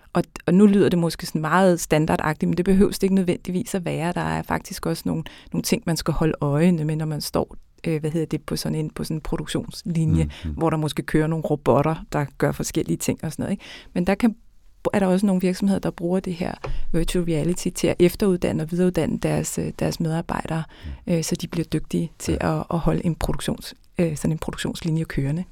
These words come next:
Speaker 2: Ja. Og jeg tror også, nu snakker vi om, om virtual reality mest her, ikke? Men, men augmented reality eller mixed reality har jo også, øh, været nævnt et par gange her allerede, ikke? Og det er nok noget, jeg sådan personligt tror mere på, kan få en større udbredelse, når det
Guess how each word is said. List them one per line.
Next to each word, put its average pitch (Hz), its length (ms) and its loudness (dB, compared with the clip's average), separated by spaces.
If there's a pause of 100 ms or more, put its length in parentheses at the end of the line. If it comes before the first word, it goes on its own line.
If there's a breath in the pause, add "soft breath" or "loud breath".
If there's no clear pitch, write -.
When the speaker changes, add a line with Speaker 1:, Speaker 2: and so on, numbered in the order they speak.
Speaker 2:
Ja. 85 40 -8 (760 loud breath)
Og - 80 0
jeg 80 120 4
tror 82 280 6
også, 76 220 0 (140)
nu 87 80 -4
snakker 80 340 0
vi 76 100 0
om, 67 300 -2
om 76 300 -4
virtual 78 340 2
reality 76 460 0
mest 80 380 0
her, 82 200 2
ikke? 82 200 -2
Men, 73 240 2
men 78 360 -2 (100)
augmented 80 480 0
reality 76 400 2
eller 76 300 -4
mixed 76 360 0
reality 78 360 0
har 80 60 4
jo 71 120 2
også, 73 280 -2 (120)
øh, 71 380 -4
været 73 160 0
nævnt 76 240 -2
et 73 60 -8
par 82 120 2
gange 76 300 -2
her 80 160 2
allerede, 76 540 0
ikke? 90 120 -2 (400 loud breath)
Og 73 200 -8
det 90 60 4
er 85 40 6
nok 82 240 2
noget, 85 240 4
jeg 73 140 2
sådan 78 380 -4
personligt 80 500 -2
tror 82 420 -4
mere 80 580 2
på, 76 340 -2 (240)
kan 78 140 -2
få 80 200 2
en 78 80 2
større 78 360 2
udbredelse, 85 640 0
når 78 220 4
det 73 220 0